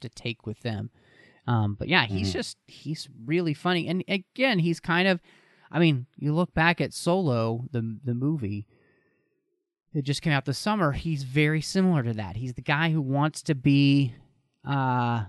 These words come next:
Speaker 1: you know, seen as kind of the outlaw, but he's, he's got a heart of gold that he can't cover up, you know?
Speaker 2: <laughs>
Speaker 1: Uh, he,
Speaker 2: Yes.
Speaker 1: he can't keep it covered up. So, uh, that's,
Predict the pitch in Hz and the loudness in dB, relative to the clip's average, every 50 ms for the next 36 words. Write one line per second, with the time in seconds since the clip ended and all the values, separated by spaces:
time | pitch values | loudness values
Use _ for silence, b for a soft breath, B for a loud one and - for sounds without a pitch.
0 | - _ _ - 139 135 131 131 131 127 127 127 123 123 120 107 - _ - - | -10 _ _ -2 0 0 2 4 4 4 6 4 4 2 0 -2 -6 _ -14 -6
1 | - 156 151 151 151 147 139 135 - - 147 151 143 147 135 123 123 131 123 117 | -2 2 4 4 6 4 2 2 0 -2 0 2 4 2 2 2 0 0 2 2
2 | 110 110 110 107 - - _ _ _ _ _ _ _ 139 139 147 156 - - 151 | 2 2 0 -2 -4 -8 _ _ _ _ _ _ _ 2 4 4 4 2 0 0
3 | 151 151 151 151 160 160 160 160 _ _ _ _ _ _ _ _ _ _ _ _ | 4 6 6 6 6 4 2 -2 _ _ _ _ _ _ _ _ _ _ _ _
4 | _ _ _ - 202 208 202 185 - _ _ _ 180 180 180 - 208 208 202 190 | _ _ _ -6 -6 -6 -6 -8 -10 _ _ _ -10 -10 -6 -2 0 0 0 0
5 | 165 156 139 160 156 156 151 147 127 143 151 170 175 156 131 117 123 131 139 127 | 0 -2 0 0 2 2 2 0 2 2 4 4 4 2 2 0 -2 -2 -2 -4
6 | - 107 147 143 135 - - 151 151 131 139 160 190 208 143 107 151 - 135 135 | -2 -2 0 0 -2 -2 0 0 2 2 2 2 4 4 2 2 -2 -2 0 0
7 | 131 127 120 123 127 135 143 - - 127 135 117 98 151 - 165 151 147 151 143 | 0 0 0 0 0 0 -2 -2 -4 -4 -4 -2 -2 0 0 -2 -2 -4 -6 -6
8 | 147 160 156 - - 185 170 170 - - - - 170 160 - 165 151 139 - _ | -6 -6 -6 -4 -2 -2 0 0 -2 -6 -10 -10 -10 -8 -4 -4 -4 -4 -4 _
9 | _ _ _ - - 156 147 151 151 160 175 156 - - _ - - 143 131 120 | _ _ _ -4 -4 -2 -2 -2 -2 0 0 -2 -2 -4 _ -4 -2 -2 0 -2
10 | 113 110 - 131 151 151 165 175 - - - - | -4 -6 -6 -4 0 2 2 0 0 -6 -14 -16